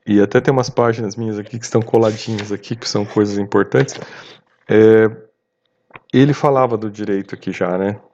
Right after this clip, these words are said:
ele já falava do direito, né, ele já trazia informações sobre o direito, então uma coisa muito interessante. Então, nessa época aqui, ele fazia uma lis-, uma leitura das ciências sociais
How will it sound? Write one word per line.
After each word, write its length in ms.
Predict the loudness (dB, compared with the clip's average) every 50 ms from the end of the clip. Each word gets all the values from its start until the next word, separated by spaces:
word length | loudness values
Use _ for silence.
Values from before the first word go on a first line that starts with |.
| _ _ _ _ -20 -20 _ _
ele 160 | -4 -2 0
já 140 | 0 0 0
falava 360 | 0 0 0 0 0 0 -2
do 140 | -4 -8 -6
direito, 420 | -6 -4 -4 -4 -6 -8 -12 -18 -20 _ _ _ _
né, 180 | -2 0 2 2
ele 140 | 2 2
já 160 | 0 0 -2 -2
trazia 560 | 0 2 2 2 2 0 -4 -8 -8 -8 -8
informações 600 | -8 -8 -10 -8 -8 -8 -8 -8 -8 -8 -8 -8
sobre 200 | -8 -10 -10 -10
o 40 | -8
direito, 420 | -4 0 2 2 2 0 -2 -10 -20 _ _ _ _ -20 -20 _ -20 -20 -20 _ _ _
então 260 | -12 -12 -4 -2 0 0
uma 140 | 0 -2
coisa 280 | -2 -2 -2 -2 -2 -2
muito 260 | -4 -4 -6 -6 -2
interessante. 580 | 0 0 0 0 0 -2 -4 -6 -8 -8 -10 -8
Então, 160 | -4 -2 0
nessa 300 | 0 0 0 0 0 0
época 240 | 0 0 -2 -4 -10
aqui, 160 | -12 -6 -6
ele 100 | -6 -6
fazia 320 | -4 -2 -2 -2 0 0 0
uma 180 | 0 0 0
lis-, 280 | -2 -2 -4 -6 -10 -12
uma 180 | -6 -4 -2 0
leitura 420 | 0 0 -2 -2 0 2 2 2
das 180 | 2 2 0 0
ciências 280 | -2 -4 -4 -4 -6
sociais 560 | -10 -14 -12 -6 -2 0 2 2 0 0 -4